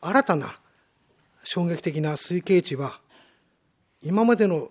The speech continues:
留萌戦略の見直しを迫る国からの貴重なメッセージとして捉え、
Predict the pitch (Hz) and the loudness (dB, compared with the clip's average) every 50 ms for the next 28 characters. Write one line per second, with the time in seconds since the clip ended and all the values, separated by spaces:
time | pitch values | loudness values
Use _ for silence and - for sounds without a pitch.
0 | _ 139 175 185 214 240 240 233 220 - - 233 240 233 214 196 175 151 - 147 | _ -4 0 2 4 4 4 2 0 0 2 4 4 4 4 2 0 -2 -2 -4
1 | 139 135 131 131 151 175 202 226 226 226 220 - - 220 214 214 196 156 - _ | -6 -4 -6 -4 0 2 4 4 4 4 2 2 0 2 2 2 2 0 -4 _
2 | _ _ - - - 190 202 208 - - - _ _ _ _ _ _ _ _ _ | _ _ -8 -2 0 0 0 0 -2 -4 -12 _ _ _ _ _ _ _ _ _
3 | _ _ _ _ _ _ _ _ _ _ _ _ _ _ _ _ _ _ _ _ | _ _ _ _ _ _ _ _ _ _ _ _ _ _ _ _ _ _ _ _
4 | _ _ - - 202 220 220 220 214 208 196 170 147 - - - - 233 233 240 | _ _ 0 4 4 4 6 6 6 6 6 4 0 -2 -6 0 2 4 6 6
5 | 233 233 226 214 - - _ _ _ - _ _ 170 170 208 233 214 - - - | 6 6 4 2 0 -6 _ _ _ -20 _ _ -4 0 2 2 0 0 0 2
6 | 190 180 165 - 147 - 160 143 - - 151 135 - 160 185 185 147 95 - | 2 2 2 0 -4 -6 -6 -6 -4 -6 -6 -6 -2 -2 0 0 0 -2 -8